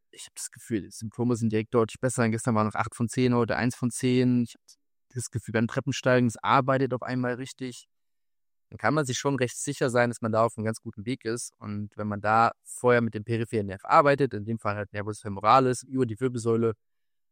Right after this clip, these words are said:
dass man da einen nachhaltigen Reha-Erfolg bekommen wird. Also das ist so ein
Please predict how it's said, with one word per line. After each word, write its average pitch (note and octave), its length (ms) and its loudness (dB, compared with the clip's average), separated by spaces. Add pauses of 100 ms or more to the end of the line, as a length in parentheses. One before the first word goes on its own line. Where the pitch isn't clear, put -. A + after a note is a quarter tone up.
(120)
dass - 160 -12
man G#2 160 -4
da G#2+ 260 4
einen G2+ 200 -4
nachhaltigen A2 540 -4
Reha-Erfolg G#2 520 -6
bekommen G2 400 -10 (160)
wird. - 340 -20
Also G#2+ 180 -8
das A#2+ 180 -8
ist A#2 100 -10
so A#2+ 260 0 (100)
ein A#2 60 -10